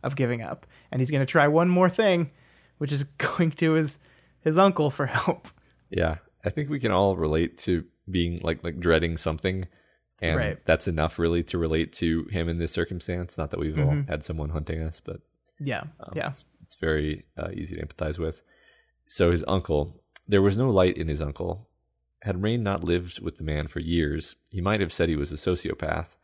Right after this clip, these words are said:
Speaker 1: <laughs>
Speaker 2: just in how he held himself, the look in his eyes, and how joyless his rote existence seemed.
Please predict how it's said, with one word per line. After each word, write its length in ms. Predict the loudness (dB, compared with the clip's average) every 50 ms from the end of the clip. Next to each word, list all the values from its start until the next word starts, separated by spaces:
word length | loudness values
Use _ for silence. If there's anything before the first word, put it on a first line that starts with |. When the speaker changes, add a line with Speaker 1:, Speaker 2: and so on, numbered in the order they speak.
| _ _ _ _
Speaker 1:
<laughs> 280 | _ -16 -16 -16 -6 -2
Speaker 2:
just 240 | 0 0 0 0 -2
in 60 | 0
how 160 | 0 0 0
he 80 | 0 2
held 180 | 4 4 2 2
himself, 540 | 0 -4 -4 -2 -2 -2 -2 -4 -8 -14 -10
the 80 | -6 -2
look 220 | 0 0 0 0
in 80 | -2 -6
his 120 | -4 -2
eyes, 400 | -2 -2 0 0 0 -2 -2 -4
and 100 | -4 -4
how 100 | -2 -4
joyless 600 | -4 -2 -2 0 2 2 2 2 0 -2 -2 -6 -8
his 260 | -8 -8 -8 -6 -2
rote 240 | 0 0 0 0 -2
existence 540 | -6 -4 -4 -4 -4 -6 -8 -10 -10 -10
seemed. 420 | -8 -6 -4 -4 -4 -4 -6 -8